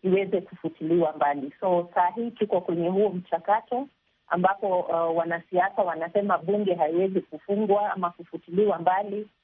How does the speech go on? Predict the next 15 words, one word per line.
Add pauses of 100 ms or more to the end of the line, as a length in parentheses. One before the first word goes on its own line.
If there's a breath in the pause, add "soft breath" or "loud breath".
(280)
Ah,
Wakenya
wengi
na
hasa
vikundi
vya
kina
mama
tunaamini
kwamba
hii
ndio
njia
pekee